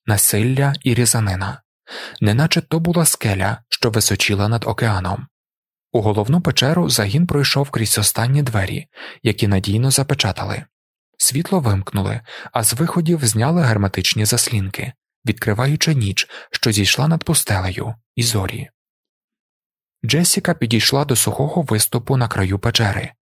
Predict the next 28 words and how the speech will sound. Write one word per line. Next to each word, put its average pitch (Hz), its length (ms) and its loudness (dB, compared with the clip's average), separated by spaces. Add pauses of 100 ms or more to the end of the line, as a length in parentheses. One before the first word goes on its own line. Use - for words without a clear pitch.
(160)
і 127 100 2
поглянула 107 540 0
на 135 120 4
зорі. - 420 -4 (600)
Вони 104 260 2
були 104 220 2
близькими 107 540 0
й - 20 -6
колючими. 113 680 -2 (800)
Раптом 113 420 0
загін 113 380 2
позаду 107 400 0
неї 143 260 2
заворушився. 143 840 -2 (580)
Вона 107 220 2
почула, 160 520 0 (200)
як 101 200 0
хтось - 300 0
налаштовує 143 580 0
балісет, 156 640 0 (320)
а - 100 -4
тоді 117 300 0
пролунав 117 480 2
голос 113 400 0
Пола, 98 420 -4 (300)
який 101 280 0
мугикав 98 460 0
мотив. 113 480 -4